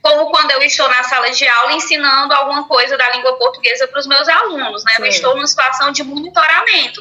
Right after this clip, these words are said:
Speaker 2: Uhum.
Speaker 1: porque eu estou num momento de ser modelo, né, pra, pra esses alunos, e aqui no caso de apresentar o que é uma linguista, como que uma linguista se porta.
Speaker 2: Uhum.
Speaker 1: Né? Então, por ter esse monitoramento, eu acabo mobilizando mais questões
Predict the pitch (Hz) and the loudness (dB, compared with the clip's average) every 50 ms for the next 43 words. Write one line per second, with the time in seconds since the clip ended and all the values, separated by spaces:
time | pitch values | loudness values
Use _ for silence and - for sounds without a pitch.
0 | - 226 202 214 - 220 220 247 320 349 349 294 269 285 269 - - - 262 269 | -16 -12 -8 -8 -6 -6 -4 -4 -2 0 0 0 0 0 0 0 0 0 2 2
1 | 302 339 330 311 269 240 - 262 269 262 254 254 247 247 254 226 226 240 262 285 | 2 2 0 -2 -8 -8 -8 -6 -4 0 2 4 4 4 4 2 0 0 0 0
2 | 330 330 269 - 302 294 - 302 277 285 311 302 277 285 302 349 - 294 294 277 | 0 -2 -2 -2 -2 -2 -2 0 0 0 0 -2 0 0 0 0 2 0 0 2
3 | 277 277 269 240 220 208 196 185 - 202 214 233 - - 240 226 220 - - - | 2 2 2 0 0 -2 -4 -2 -2 0 0 0 0 0 0 0 0 -2 -2 -2
4 | 226 220 220 233 - - - 214 233 233 240 262 262 254 262 254 269 277 294 330 | -2 -2 -2 -2 -6 -8 -8 -4 -2 0 0 0 0 0 -2 -2 -4 -4 -4 -4
5 | 359 - - - - - - - - - - 302 - - - - 320 330 330 349 | -4 -4 -4 -6 -12 -14 -14 -10 -6 -2 0 0 0 -2 -2 -4 -4 -4 -4 -6
6 | - - 349 294 285 311 302 302 330 285 302 311 302 320 320 - 311 311 302 311 | -4 -2 0 0 2 0 0 -2 -2 -2 0 0 0 0 0 0 0 0 0 0
7 | 311 311 302 302 - 311 311 339 339 311 - - - 359 359 349 359 381 392 370 | 0 -2 -2 0 0 0 2 2 2 0 0 -2 -2 0 2 2 2 2 2 0
8 | 339 311 302 285 277 262 240 233 214 202 - - 220 220 - 302 311 311 349 - | 0 0 0 -2 -4 -6 -4 -2 -2 -2 -2 -2 -4 -4 -2 0 -2 -2 -2 -4
9 | 339 320 311 302 285 285 262 240 226 - - 240 220 - 254 - - 226 208 190 | -6 -2 -2 -2 -2 -2 -2 -2 -2 -2 -2 -4 -4 -6 -8 -6 0 0 2 2
10 | - - - - - - - _ - 208 226 226 233 220 226 254 311 330 - - | 2 -2 -4 -10 -16 -16 -16 _ -2 0 2 2 2 2 2 2 0 0 0 0
11 | 262 262 262 254 269 349 392 392 - - 320 311 349 392 381 - 339 302 294 277 | -2 -2 -2 -2 -2 -2 -2 -2 -2 0 0 2 2 0 0 -2 -2 0 0 0
12 | 262 254 254 254 240 208 196 190 190 196 208 226 262 311 339 330 - 277 247 247 | 0 0 -2 0 0 2 2 2 0 -2 -2 -2 0 0 -2 -2 0 2 2 2
13 | 247 254 - 277 269 262 - 294 269 277 262 254 277 285 269 277 285 269 285 277 | 2 2 0 0 0 0 -2 -2 -2 -2 0 0 0 0 0 0 -2 0 2 0
14 | 277 294 302 285 285 294 320 339 381 392 - - - 370 175 175 - - - 294 | 0 0 0 0 2 2 2 2 0 -2 -6 -4 -2 -2 -2 0 -2 -2 0 0
15 | 277 285 311 381 - - - | 0 0 0 -2 -6 -10 -14